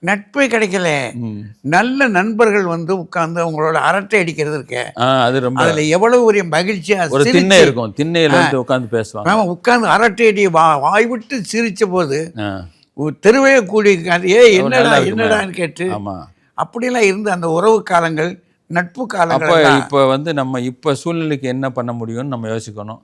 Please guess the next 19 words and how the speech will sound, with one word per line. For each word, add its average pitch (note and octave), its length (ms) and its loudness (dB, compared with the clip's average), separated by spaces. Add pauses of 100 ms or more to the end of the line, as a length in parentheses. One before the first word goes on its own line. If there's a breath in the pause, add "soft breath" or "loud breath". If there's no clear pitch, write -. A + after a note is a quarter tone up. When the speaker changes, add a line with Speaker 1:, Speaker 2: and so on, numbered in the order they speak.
(120)
Speaker 1:
ஆமா. D3+ 360 0
Speaker 2:
நான் B2 160 -2
சொன்ன B2+ 240 -4
மாதிரி C3+ 220 -2
சாப்பாடு B2 400 -2
விஷயம், A2+ 500 -10
நான் A#2+ 160 -6
சொன்ன A#2 220 -8
மாதிரி B2 240 -6
உடற்பயிற்சி, A#2 840 -6 (340)
தியானம், B2 560 -2 (160)
Speaker 1:
ஆ. C#3+ 180 2
Speaker 2:
கூடவான F3 500 4
வரைக்கும் D#3+ 220 -2
பார்க்கலாம் C#3+ 560 -4 (400)
Speaker 1:
ஆ. D3 60 0
Speaker 2:
நண்பர்கள் B2+ 340 2
வர A#2+ 240 0
இருக்காங்களான்னு, A2+ 760 -10